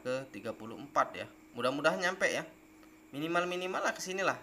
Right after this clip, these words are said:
Jadi jangan ambil patokan yang paling tinggi ya, kita ambil tiga puluh aja. Nanti nggak nyampe malah nyangkut. Kita cek untuk T F empat jam ke depan. Nah, di T F empat jam ke depan ya, M A C Stochastic R S I-nya tadinya mau turun,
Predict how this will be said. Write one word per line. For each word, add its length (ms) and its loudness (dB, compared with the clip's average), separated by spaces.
Jadi 240 -6
jangan 560 0
ambil 160 -4
patokan 400 -2
yang 80 -8
paling 240 0
tinggi 240 0
ya, 80 -2
kita 240 0
ambil 160 -8
tiga 160 -6
puluh 320 -6
aja. 240 -2
Nanti 320 -6
nggak 240 -2
nyampe 320 0
malah 160 2
nyangkut. 320 -4
Kita 160 0
cek 160 -2
untuk 160 -8
T 160 -2
F 80 -6
empat 160 -2
jam 160 -2
ke 80 -2
depan. 320 0
Nah, 240 0
di 240 -6
T 80 0
F 160 2
empat 160 0
jam 160 -4
ke 80 -2
depan 260 0
ya, 100 -2
M 160 -6
A 160 -2
C 240 -6
Stochastic 400 4
R 160 6
S 80 -10
I-nya 200 -4
tadinya 320 -2
mau 40 -4
turun, 320 -2